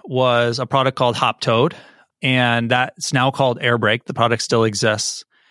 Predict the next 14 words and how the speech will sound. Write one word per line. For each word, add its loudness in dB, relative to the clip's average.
So -2
we 0
created 0
Hoptoad, 0
which 0
is 2
an 0
exception -2
catching -4
service. -4
It 0
was 0
technically, -2
like, 0